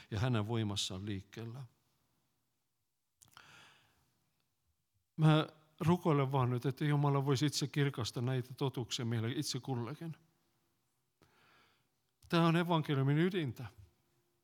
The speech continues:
Että Jeesus on kuollut, hän on ylösnoussut.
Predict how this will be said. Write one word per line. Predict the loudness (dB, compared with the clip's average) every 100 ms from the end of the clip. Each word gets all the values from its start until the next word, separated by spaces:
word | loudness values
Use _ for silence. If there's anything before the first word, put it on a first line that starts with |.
| _ _ _ -20 -20 _
Että | -2 2
Jeesus | 2 2 -2
on |
kuollut, | -2 2 2 2 -2
hän | -2 -2
on | 0
ylösnoussut. | 0 0 -2 -4 -4 -10 -16